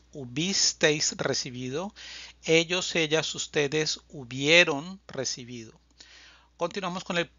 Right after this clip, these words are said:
pluscuamperfecto y vamos a decir yo había recibido, tú habías recibido, él, ella, usted había recibido,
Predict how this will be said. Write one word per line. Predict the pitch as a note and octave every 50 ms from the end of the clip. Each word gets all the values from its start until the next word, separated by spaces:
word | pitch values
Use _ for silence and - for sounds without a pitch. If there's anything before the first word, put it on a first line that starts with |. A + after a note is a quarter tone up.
| _
pluscuamperfecto | _ G3+ G3 F#3 - - - D#3+ B2+ - D#3+ - - - D#3+ E3 - - - A3+ C4+ D4+ - _ _ _
y | - D3+
vamos | D3+ D#3+ D#3+ F#3 F#3 - F3
a |
decir | D3 C#3 B2+ - - D3 C#3+ C3+
yo | C3 B2 - D3 D3+ E3 G#3+ B3+ C#4 - _ _ _ _ _ _ - -
había | - C#3 B2+ B2 B2 A#2+ C#3+ F3+ A3 B3 B3 A3 D#3
recibido, | C3+ C3+ B2 - - - C3+ B2 B2 B2+ B2+ A#2+ - C3+ C3+ - _ _ _ _ _ _ _ _ _ _ _ _ _
tú | - D#3+ E3 F3 G3+ A3+ A#3 _ _ _ _ _
habías | D#3+ D3 C3 B2+ B2+ B2 D3 F#3 A3 A#3 A3+ G3+ D3+ C3 - - -
recibido, | - - C#3 C3+ - - D#3 C3+ B2 B2+ C3 B2+ A#2+ B2 - - _ - - - - - - - _ _ _
él, | - E3+ E3 E3+ F3 F3+ F#3+ F#3+ G3+ C4+ _ _ _
ella, | - E3+ E3+ E3+ D#3+ E3 F3 E3+ D#3
usted | B2 A2+ - - - - _ E3 D3+ D3+ D#3 E3+ - - - _
había | - C3+ B2 A#2+ A#2+ B2 D#3 F#3 A3 A3 A3+ G3+ D#3
recibido, | C#3+ C3 B2+ - - - C3+ B2 B2+ C3 C3 B2+ B2+ A#2+ B2+ D3+